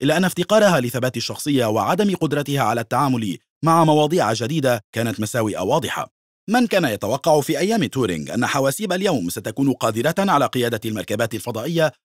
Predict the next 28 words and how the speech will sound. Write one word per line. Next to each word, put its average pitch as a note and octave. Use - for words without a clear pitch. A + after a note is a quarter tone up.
والقيام G#3
بالعمليات C3+
الجراحية A#2+
الدقيقة D3
وحل G3
المعادلات B2
الهائلة، A#2
لكنها A#2+
ما G#2+
زالت E3
تواجه D#3
صعوبة F#3+
في A3
أكثر F#3+
الأحاديث A2+
الأساسية G#2+
وأبسطها، F#2+
ولهذا G3
يتضح D#3+
أن C#3+
اللغة C#3
البشرية C3
هي B2+
ظاهرة B2
معقدة C#3+
بشكل C#3+
مثير A#2+
للدهشة، A2